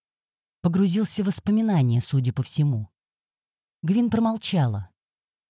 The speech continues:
Она вдруг вспомнила про свои растрёпанные волосы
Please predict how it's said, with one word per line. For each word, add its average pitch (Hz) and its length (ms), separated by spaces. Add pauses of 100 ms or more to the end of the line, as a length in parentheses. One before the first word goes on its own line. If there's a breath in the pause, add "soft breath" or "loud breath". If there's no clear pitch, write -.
(140)
Она 180 220
вдруг 190 220
вспомнила 214 560
про 156 140
свои 180 280
растрёпанные 180 760
волосы 170 640